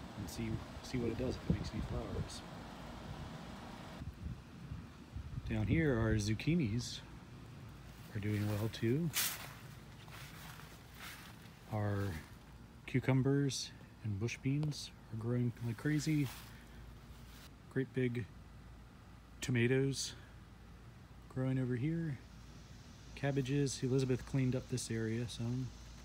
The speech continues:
so it's a little, a little cleaner, a little more space. The pole beans are making lots of flowers, but not a lot of beans. Elizabeth planted some sunflowers, and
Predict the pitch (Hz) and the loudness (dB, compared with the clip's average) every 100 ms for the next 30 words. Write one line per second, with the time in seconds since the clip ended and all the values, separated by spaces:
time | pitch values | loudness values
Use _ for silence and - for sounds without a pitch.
0 | - - - - - 110 120 120 107 127 | -12 -14 -14 -12 -6 -4 -2 -2 -4 -2
1 | 117 117 104 - 127 113 113 113 113 104 | 0 0 0 -2 2 2 2 2 0 -2
2 | - 117 123 - - - - - - - | -2 -2 0 -4 -10 -12 -14 -14 -14 -16
3 | - - - - - - - - - - | -16 -16 -16 -14 -14 -14 -14 -14 -14 -14
4 | - - - - - - - - - - | -14 -14 -14 -14 -14 -14 -16 -16 -14 -10
5 | - 135 131 117 127 127 120 - - - | 2 4 6 8 10 8 6 2 -2 -2
6 | 120 110 120 117 117 113 127 - 110 127 | 2 4 4 6 4 4 2 -2 -4 2
7 | 123 123 123 123 - 104 101 - - - | 4 4 4 2 0 -4 -4 -6 -12 -14
8 | - - 123 135 135 135 127 123 117 107 | -14 -2 2 4 4 4 4 4 2 2
9 | 104 110 110 - - - - - - - | 4 2 0 -4 -10 -14 -16 -16 -16 -16
10 | - - - - - - - - - - | -14 -16 -16 -16 -16 -16 -16 -14 -14 -14
11 | - - - - - - - - - - | -16 -14 -14 -14 -14 -14 -14 -14 -14 -14
12 | - - 117 123 120 117 - - - - | -10 0 4 4 4 0 -2 -12 -12 -2
13 | 127 123 113 - 107 101 - 156 165 - | 2 2 0 0 -2 0 0 2 0 0
14 | 101 101 113 123 - 110 107 | -4 -2 -2 -4 -4 -4 -2